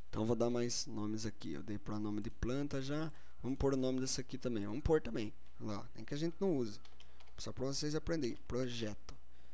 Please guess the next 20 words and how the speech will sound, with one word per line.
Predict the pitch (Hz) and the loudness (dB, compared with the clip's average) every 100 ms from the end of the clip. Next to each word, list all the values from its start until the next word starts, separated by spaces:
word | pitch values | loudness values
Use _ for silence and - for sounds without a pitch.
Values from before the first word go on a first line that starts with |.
| - - - | -4 -4 -4
Olha | 101 | -4
lá, | - - | -4 -2
projeto. | 113 120 127 78 - - - - - - - - | -2 -2 -2 -4 -4 -4 -4 -4 -4 -4 -4 -4
Certo? | - 107 - - - - - - | -2 -2 -2 -2 -4 -4 -4 -2
Vou | 107 | 0
dar | 117 | 2
o | 117 | 2
nome | 117 117 | 2 0
desse | 110 - | 0 0
aqui | - - | 0 -2
também. | 104 104 117 151 160 - - - | -2 0 0 0 -2 -4 -4 -4
Olha | 110 82 | -2 -2
lá, | |
ó. | - - - - - - - - | -2 -4 -4 -4 -4 -4 -4 -4
Vou | - - | -4 -2
pôr | 110 104 | -2 -2
aqui. | - - 120 139 147 - - - - - - - - - - | -2 -2 -2 -2 -2 -4 -4 -4 -4 -4 -4 -4 -4 -4 -2
Pôr | 123 | -2
aqui, | - - - | -2 -2 -2
ó. | 117 | -2